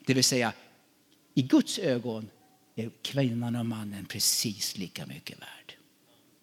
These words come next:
Visst är det fascinerande? Sen kan vi ha olika roller, det tror jag vi har. Men, men det är intressant. Så mötet med lidande,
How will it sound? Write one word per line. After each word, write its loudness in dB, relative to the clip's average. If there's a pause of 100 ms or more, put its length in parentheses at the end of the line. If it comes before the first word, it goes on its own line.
(500)
Visst 6
är 4
det 2
fascinerande? 0 (680)
Sen -2
kan 4
vi 6
ha 8
olika 6
roller, 4
det 4
tror 2
jag 0
vi -4
har. 0 (280)
Men, 0 (880)
men 2
det -6
är -2
intressant. -6 (280)
Så 6
mötet 6
med 8
lidande, 4